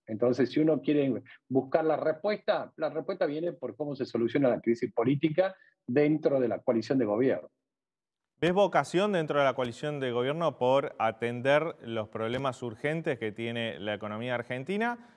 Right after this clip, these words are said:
Speaker 2: o crees que la política está en otra, en otras discusiones?
Speaker 1: Eh, a ver, creo que con la asunción de Massa como ministro de Economía hay un intento de estabilizar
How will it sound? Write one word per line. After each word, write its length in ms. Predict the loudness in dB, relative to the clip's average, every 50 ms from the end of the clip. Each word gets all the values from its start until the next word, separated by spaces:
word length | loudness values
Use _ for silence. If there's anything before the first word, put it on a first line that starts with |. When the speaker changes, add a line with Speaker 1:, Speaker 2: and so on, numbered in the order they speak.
| _ _
Speaker 2:
o 460 | -2 2 4 4 4 4 2 -2 -6 -6
crees 400 | -4 -2 0 2 2 2 0 0
que 380 | -2 0 2 2 2 2 0 -2
la 260 | -4 0 0 0 0
política 520 | 0 -2 -2 -2 -4 -6 -4 0 2 2 2
está 260 | 2 2 2 2 2
en 80 | 2
otra, 540 | 2 2 2 0 0 -4 -4 -4 -4 -6 -8 -10
en 140 | -8 -6 -4
otras 300 | -2 0 0 0 0 0
discusiones? 680 | -2 -6 -8 -10 -10 -8 -8 -8 -8 -8 -12 -18 -20 _ _ _ _ _ _ _ _ _ _ _ _ _ _ _ _ _ -20 -20 _ _ _ _ _ _ _ _ _ 0
Speaker 1:
Eh, 840 | 2 4 4 6 6 4 4 4 4 2 2 0 0 -2 -4 -6 -6 -2
a 80 | 2 2
ver, 240 | 4 4 2 -2 -4
creo 360 | -4 -2 -2 0 -2 -2 -4 -4
que 400 | -4 -4 -2 -2 -4 -6 -8 -6
con 360 | -4 -2 -2 0 0 0 0
la 120 | 2 0
asunción 500 | 0 0 0 0 0 2 2 2 2 4
de 100 | 2 2
Massa 400 | 2 2 2 2 2 0 -2 -2
como 200 | -2 -2 -2 -2
ministro 360 | 0 0 0 0 0 0 0
de 60 | 0 0
Economía 640 | 0 0 0 0 2 2 2 2 2 2 2 0 0 -4 _ _
hay 240 | -4 0 2 4 4
un 120 | 4 2
intento 640 | 2 0 0 0 2 2 2 2 0 0 0 2 2
de 120 | 2 2 0
estabilizar 840 | -4 _ 0 0 0 2 0 0 -2 -2 0 2 2 2 2 0 -2